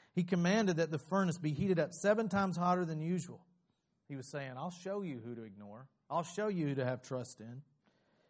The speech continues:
And called for some of the strongest men of his army to bind Shadrach, Meshach, and Abednego and throw them into the fire.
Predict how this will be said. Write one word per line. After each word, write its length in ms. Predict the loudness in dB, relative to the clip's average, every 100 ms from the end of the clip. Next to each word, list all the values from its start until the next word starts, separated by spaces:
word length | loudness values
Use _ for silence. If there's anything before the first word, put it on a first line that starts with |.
| -4
And 140 | 0
called 280 | 6 6 6
for 80 | 2
some 180 | 2 2
of 60 |
the 60 | 2
strongest 560 | 0 0 2 4 2 0
men 180 | 0
of 60 | 2
his 140 | 2
army 320 | 2 2 2 0
to 120 | -6
bind 540 | -2 0 2 0 -2
Shadrach, 480 | -2 -2 -2 -4 -6
Meshach, 440 | -8 -6 -6 -6
and 80 | -8
Abednego 600 | -6 -8 -8 -10 -10 -12 _ _ -12
and 160 | -10
throw 240 | 0 4 4
them 160 | 4
into 160 | 4 4
the 120 | 2
fire. 420 | -2 -4 -4 -8